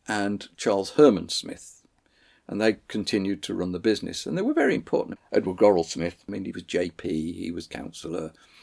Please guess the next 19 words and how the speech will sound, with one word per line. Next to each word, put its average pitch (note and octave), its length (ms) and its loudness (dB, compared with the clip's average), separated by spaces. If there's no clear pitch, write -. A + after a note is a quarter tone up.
He C#3 100 4
had C#3 160 10
other C3+ 160 12
sons G2 520 0
who F#2+ 100 -2
didn't A2 220 4
stay D#2+ 260 -2
in D2+ 80 -8
the - 80 -14
business. E2+ 500 -6
One F2+ 240 -2
became E2 300 -6
a E2 40 -6
doctor, - 520 -6
very F2+ 300 -4
esteemed G2+ 400 0
doctor - 300 -2
in E2+ 60 -8
Manchester, - 600 -6